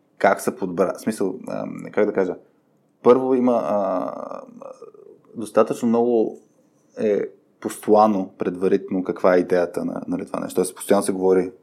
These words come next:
примерно в случая, какво, каква е идеята на peer review-то. Over communication има, както ти ми разказа, нали, преди малко за one-on-one, че завършваш всеки път с, нали, „Ей, този коментар не да и чака“. И то е много важен този принцип да, да комуникираш една идея повече, отколкото е необходимо, за да мога в крайна сметка да се за-, запомни.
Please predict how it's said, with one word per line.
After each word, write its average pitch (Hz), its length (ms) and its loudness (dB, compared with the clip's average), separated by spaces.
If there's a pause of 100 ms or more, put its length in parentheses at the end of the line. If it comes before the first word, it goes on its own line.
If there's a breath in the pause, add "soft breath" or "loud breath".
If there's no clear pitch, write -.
(140)
примерно 87 200 -6
в - 40 -12
случая, - 260 -4
какво, 90 180 -2
каква - 240 0
е - 20 6
идеята 95 260 0
на 87 60 -8
peer 101 260 2 (120)
review-то. 92 280 -6 (720)
Over 110 280 2
communication 98 640 -2
има, 101 200 -6
както 101 220 -2
ти 110 80 -10
ми 101 140 0
разказа, 95 300 2
нали, 95 140 -2
преди 101 140 -2
малко 98 280 -4
за 95 60 2
one-on-one, 95 440 2
че 92 160 -6 (280 loud breath)
завършваш 98 500 2
всеки 104 480 -2 (260 soft breath)
път 104 180 0
с, - 380 -8 (460 soft breath)
нали, 95 120 -4
„Ей, 95 120 -2
този 92 140 0
коментар 90 300 -4
не - 100 -6
да 98 100 -2
и 92 120 -2
чака“. 95 400 -2 (280)
И - 20 -16
то 95 120 -2
е 98 40 2
много 101 200 0
важен 101 280 2
този 92 160 -4
принцип 98 240 -4 (100)
да, - 160 -4
да 92 160 -2
комуникираш 95 520 0 (140)
една 98 220 -2
идея 95 240 2
повече, 104 240 -4
отколкото - 320 -8
е - 20 -6
необходимо, 90 380 -8
за 110 60 -4
да 98 60 -4
мога 92 160 -4
в - 40 -14
крайна 92 140 -4
сметка 92 260 -8
да 87 60 -10
се - 140 -10
за-, 90 200 -6
запомни. 101 460 -6